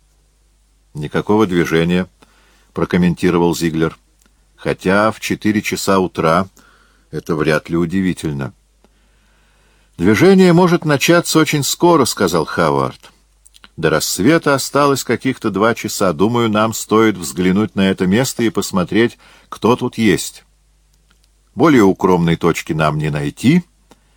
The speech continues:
да и подъезжать слишком близко к Байджи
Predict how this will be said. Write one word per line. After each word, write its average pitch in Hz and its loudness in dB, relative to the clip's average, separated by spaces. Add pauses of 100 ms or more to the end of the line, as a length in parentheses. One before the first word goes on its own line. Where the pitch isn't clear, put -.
(720)
да 104 0
и 139 6
подъезжать 90 0
слишком 110 -2
близко 98 0 (100)
к 80 -10
Байджи 87 0